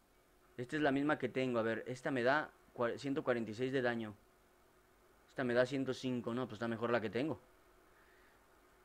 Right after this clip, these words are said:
Oh, vean esto. Una mascarita.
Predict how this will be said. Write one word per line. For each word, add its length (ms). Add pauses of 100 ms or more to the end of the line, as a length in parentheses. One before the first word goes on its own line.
(500)
Oh, 360
vean 240
esto. 600 (800)
Una 140
mascarita. 720